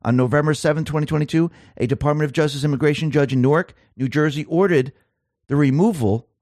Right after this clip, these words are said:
of this individual. And from twenty twenty-two to twenty twenty-three to twenty twenty-four, he actually was charged with second-degree murder. And here we have it. And there are many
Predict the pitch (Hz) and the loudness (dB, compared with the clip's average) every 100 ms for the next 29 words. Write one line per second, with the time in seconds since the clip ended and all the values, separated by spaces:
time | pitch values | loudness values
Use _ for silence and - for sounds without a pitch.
0 | - 131 135 147 - 143 147 175 190 185 | -4 -4 -2 -6 -4 -4 -2 -2 -2 -4
1 | 85 - _ _ _ _ _ _ _ _ | -4 -8 _ _ _ _ _ _ _ _
2 | _ - 135 139 - _ _ _ _ _ | _ -4 -4 -4 -10 _ _ _ _ _
3 | _ 104 120 135 165 170 165 165 147 160 | _ -6 -4 -2 -2 -2 -4 0 0 0
4 | 214 _ - - 139 151 147 147 120 131 | -4 _ -14 -6 -2 0 0 -2 -2 -4
5 | 165 - 143 139 139 131 147 156 180 _ | -4 -4 -2 -2 -2 -2 -2 -2 -2 _
6 | _ _ _ - 143 - 143 - 156 151 | _ _ _ -12 -12 -4 -4 -4 -4 -4
7 | 135 135 - 127 123 120 - 120 117 113 | -4 -4 -2 -2 -2 -4 -4 -4 -2 -2
8 | 110 107 101 87 - _ _ - 131 131 | 0 0 0 -2 -4 _ _ -8 -6 -4
9 | 180 196 190 165 147 170 127 101 - 120 | -4 -4 -4 -4 -4 -4 -4 -8 -4 -4
10 | 107 _ _ - 131 151 123 110 113 156 | -4 _ _ -8 -2 0 0 -2 -2 -4
11 | 160 165 | -4 -8